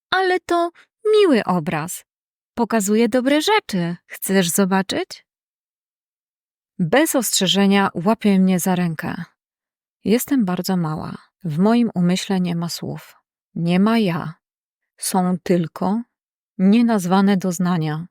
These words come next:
Pojawiają się w mózgu jak fajerwerki i równie szybko znikają. Otacza mnie coś ciepłego, miękkiego,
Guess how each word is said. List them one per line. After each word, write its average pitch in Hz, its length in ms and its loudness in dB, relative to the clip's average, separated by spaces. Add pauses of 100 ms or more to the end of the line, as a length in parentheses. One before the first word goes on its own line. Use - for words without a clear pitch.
(140)
Pojawiają 185 600 2
się 190 260 0
w 170 60 -6
mózgu 196 420 2
jak 185 380 0 (180)
fajerwerki 190 1040 0 (460)
i 185 160 0
równie 170 300 -2
szybko - 320 -8
znikają. - 680 -8 (1500)
Otacza 220 540 2
mnie 190 220 2
coś - 240 -4
ciepłego, 170 800 -4 (280)
miękkiego, 175 1040 -4